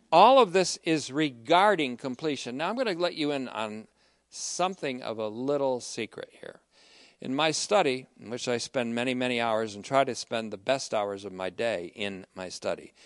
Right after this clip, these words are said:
sometimes I get a picture of a book in my mind that I've read years ago. And so I go look at the book, and I have multiple colors and notes throughout most of the books I've read.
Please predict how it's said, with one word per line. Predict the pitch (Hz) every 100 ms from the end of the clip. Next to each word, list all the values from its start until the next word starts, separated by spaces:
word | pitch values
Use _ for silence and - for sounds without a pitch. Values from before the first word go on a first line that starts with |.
| - - -
sometimes | - 185 208 240 180
I | 156
get | 143 147
a | 131
picture | - 233 - - 151
of | 123
a | 123
book | 104 160 -
in | 117
my | 110 101
mind | 98 98 101 107
that | 104
I've | 104 101
read | 127 113 113
years | 143 151 -
ago. | - - - _ _ _ _ _ _
And | -
so | 135 170
I | 156
go | 156 165
look | 156 170 180
at | 165
the | 147
book, | 135 123 127
and | 127
I | 120
have | 117 120 117 -
multiple | 120 135 147 147 - 131
colors | - 127 117 120 120 107
and | 98 101
notes | 117 117 - -
throughout | 117 104 101 104
most | 107 104 -
of |
the | 95
books | 98 120 - 107
I've | 90 78
read. | 143 127